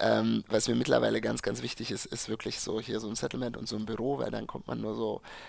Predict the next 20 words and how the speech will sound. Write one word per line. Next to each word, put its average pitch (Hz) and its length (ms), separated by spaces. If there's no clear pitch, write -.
ähm, 107 420
so 113 220
wirklich 123 280
auch 117 100
so 110 140
in 110 80
den 110 180
Workflow. 151 580
Ähm, 110 360
weil 113 180
wenn 117 180
du, 117 360
äh, 98 420
dich 107 200
von 117 180
deinem 110 260
Bett - 400
über 123 240
den 117 160
Kaffee 143 480